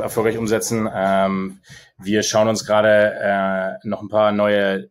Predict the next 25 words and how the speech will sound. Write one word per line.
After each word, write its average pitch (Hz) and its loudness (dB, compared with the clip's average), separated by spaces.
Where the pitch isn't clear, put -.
äh, 95 -2
Legal 123 0
Bridges 131 -2
an, 131 0
also 101 -4
quasi, 104 -2
ähm, 98 -4
die 95 -8
Brücke 117 0
zwischen 98 -4
Off-Chain 113 0
Assets 110 -4
und, 98 -6
ähm, 92 -4
Tokens. 123 -4
Ja, 95 -4
wir 95 -2
haben 95 -2
ja 95 0
R 104 -2
S 92 -2
Us 101 -2
und 90 -6
V 107 -2
sops. - -2